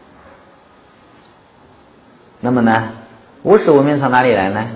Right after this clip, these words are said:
大佛典首能研究上面有开示说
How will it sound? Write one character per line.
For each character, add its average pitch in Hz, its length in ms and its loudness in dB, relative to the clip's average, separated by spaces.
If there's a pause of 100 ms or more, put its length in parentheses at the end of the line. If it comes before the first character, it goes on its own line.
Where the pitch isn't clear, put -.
(1200)
大 196 160 4
佛 143 160 0
典 143 160 -2
首 113 180 -2
能 98 140 -6
研 98 180 -6
究 101 80 -6
上 107 140 -6
面 104 100 -6
有 80 100 -2
开 90 220 -8
示 87 180 -10
说 78 640 -6